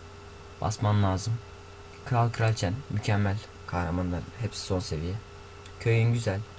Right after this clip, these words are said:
düzeni de güzel. E, kara iksir full. Evet, kara iksirin fullken basmanı tavsiye ederim birincini. Bakalım araştırma ne basılmış.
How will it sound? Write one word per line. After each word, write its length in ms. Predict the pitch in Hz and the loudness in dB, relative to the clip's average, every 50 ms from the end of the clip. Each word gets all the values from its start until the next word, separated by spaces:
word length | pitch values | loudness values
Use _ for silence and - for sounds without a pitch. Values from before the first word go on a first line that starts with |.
| - 101 | -8 -6
düzeni 300 | 101 101 110 107 110 101 | 0 2 4 4 6 4
de 60 | 104 | 4
güzel. 280 | 90 87 80 92 87 92 - - - - - - - - - - - - - - - - - - - - - - - - - - - - - - - - - - - - - - - - - | 2 2 -2 -2 -4 -4 -6 -8 -14 -16 -16 -18 -18 -18 -18 -18 -18 -16 -16 -18 -18 -18 -18 -18 -18 -18 -16 -18 -18 -18 -18 -18 -18 -18 -18 -16 -16 -16 -16 -16 -16 -16 -16 -16 -14 -6 -2
E, 160 | 85 92 98 | 0 0 0
kara 220 | - - 123 120 | 2 2 4 4
iksir 520 | 123 127 123 - - 131 131 - - - - - | 4 4 4 2 2 2 2 2 0 -2 -6 -10
full. 240 | - - - 127 117 - - - - - - - - - - - - - - - - - - - - - - - - - - - - - - - - 101 | -12 -4 -2 0 0 0 -4 -8 -10 -16 -16 -16 -16 -16 -16 -16 -18 -18 -18 -18 -18 -16 -16 -16 -18 -16 -18 -18 -18 -18 -18 -18 -18 -18 -16 -10 -6 -2
Evet, 260 | 101 98 - - - | -2 -2 -2 -4 0
kara 160 | - 117 113 | 2 4 4
iksirin 340 | 120 117 - - 131 127 120 | 4 4 2 2 4 4 2
fullken 480 | 117 - 127 123 - 127 120 123 123 - - - - - - - - - - - - - - - - - - | 2 0 -2 0 2 2 2 2 0 -4 -10 -16 -18 -18 -18 -16 -16 -18 -18 -18 -18 -18 -18 -18 -18 0 2
basmanı 520 | 107 110 113 - - 117 117 117 117 113 | 4 4 4 4 2 4 6 6 6 4
tavsiye 380 | 117 - 113 110 110 - 117 107 | 4 4 4 4 4 4 2 2
ederim 260 | 107 107 104 98 92 | 4 4 4 4 4
birincini. 380 | 95 95 92 85 - 87 98 110 120 - - - - - - - - - - - - - | 4 2 2 0 0 0 0 0 0 -2 -8 -14 -18 -18 -16 -18 -18 -18 -18 -14 -12 -12
Bakalım 340 | - - 101 98 101 101 - - - - - - - - - - - - 87 | -8 -4 -2 0 0 0 -2 -4 -10 -16 -18 -18 -18 -18 -18 -18 -12 -8 -4
araştırma 580 | 90 90 95 - - - - 95 92 95 95 101 104 - - - - - - - - - - - - - - - - - - - - - - - - | -2 -2 -2 -4 -4 -6 -4 -2 -2 -2 -2 -2 -4 -6 -12 -16 -18 -18 -16 -16 -16 -16 -16 -16 -18 -18 -18 -16 -18 -18 -16 -16 -16 -16 -16 -10 -6
ne 140 | 85 87 - | -4 -2 -2
basılmış. 680 | - 101 - - - 80 85 110 113 - - - - | -2 -4 -2 -4 -4 -2 0 0 0 0 -2 -2 -4